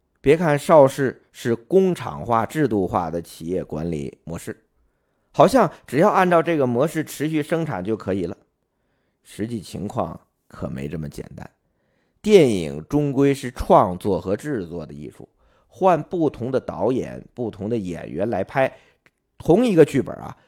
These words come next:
呈现出的效果和水准高低那是不一样的。所以这电影儿，不管你是邵氏这样的大工厂，还是嘉禾那样的外包制，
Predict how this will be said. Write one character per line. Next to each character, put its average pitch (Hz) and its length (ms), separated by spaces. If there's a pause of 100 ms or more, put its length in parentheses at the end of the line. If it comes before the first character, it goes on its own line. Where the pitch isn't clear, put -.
(140)
呈 123 260
现 127 220
出 117 180
的 104 80
效 113 280
果 87 140
和 104 140
水 98 220
准 90 160
高 104 200
低 107 220 (220)
那 - 100
是 - 140
不 113 320
一 57 180
样 - 260
的。 - 100 (840)
所 147 180
以 110 340 (360)
这 147 140
电 185 380
影 82 200
儿， - 240 (160)
不 156 140
管 123 200
你 92 140
是 110 160
邵 147 380
氏 123 160
这 127 100
样 117 120
的 104 60
大 101 200
工 117 160
厂， 95 360 (1200)
还 127 200
是 131 160
嘉 175 360
禾 117 200
那 135 140
样 123 220
的 92 240
外 139 160
包 151 200
制， - 280